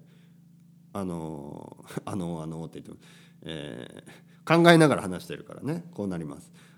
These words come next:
えー、その、しまうんですね。服を、洋服を、雨が降ってるんで、濡れないように、パッとね、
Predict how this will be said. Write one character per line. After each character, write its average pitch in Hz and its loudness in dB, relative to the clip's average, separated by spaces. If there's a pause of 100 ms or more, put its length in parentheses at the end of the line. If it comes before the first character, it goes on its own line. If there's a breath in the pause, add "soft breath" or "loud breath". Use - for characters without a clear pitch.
(200 loud breath)
え 80 -10
ー、 - -14
そ 104 -8
の、 62 -14 (360)
し - 2
ま 156 10
う 135 6
ん 95 2
で 71 -10
す - -12
ね。 185 -2 (340)
服 - -4
を、 - -8
洋 101 -4
服 135 -2
を、 156 2
雨 143 0
が 107 -4
降 - -12
っ - -14
て - -8
る 95 -6
ん 95 -6
で、 175 -2
濡 113 -2
れ 120 4
な 123 4
い 123 4
よ 127 4
う 104 0
に、 135 -2
パ 202 -6
ッ - -16
と 87 -10
ね、 117 -8